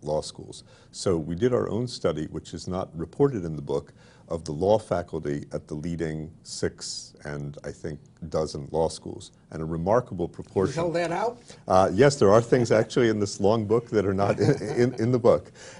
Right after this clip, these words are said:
Speaker 1: And, uh, a remarkable proportion of them did their undergraduate education at Harvard, Yale, and Princeton.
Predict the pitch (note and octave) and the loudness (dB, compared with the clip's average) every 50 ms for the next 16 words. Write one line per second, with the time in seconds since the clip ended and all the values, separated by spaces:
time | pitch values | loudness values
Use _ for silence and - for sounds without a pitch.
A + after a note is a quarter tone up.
0 | - - - G2 G2 G2 G2 G2 G2 G2 G2 - - - - G2 F#2+ F#2 F2 - | -6 -2 2 4 4 4 4 2 0 -2 -4 -6 -10 -6 -2 0 0 0 0 0
1 | D#2 F2 G2 F#2 G2 F#2+ G2+ B2 D#3+ E3+ - C3+ A2 G#2 - - - - - - | 0 0 0 0 0 2 4 4 4 4 2 0 0 -2 -2 -2 -6 -8 -2 0
2 | G2 F2+ - - G2 F2 D#2 - F#2 F2 E2+ E2+ E2 - - G2 F2+ F#2 F2 F2 | 0 0 -2 -4 -8 -8 -4 -2 -2 -2 -2 -4 -4 -2 -2 0 0 0 0 0
3 | - F#2+ G2+ F#2 F2 D#2 F2+ E2+ E2+ E2 E2 E2+ D#2+ D2+ D2 D2 E2+ E2 - E2 | -2 -4 -2 -2 -2 0 2 2 2 2 0 -2 -4 -2 -4 -4 -6 -8 -8 -8
4 | D2+ - - E2+ D#2 C#2+ D#2 E2+ D#2+ D2 D2+ C#2+ D2+ D#2 C#2 C#2+ C#2 D2 - - | -8 -8 -8 -10 -10 -8 -4 -4 -4 -4 -4 -4 -4 -2 -2 -2 -4 -4 -6 -6
5 | D#2 D2 - - - - - | -6 -6 -8 -12 -12 -12 -14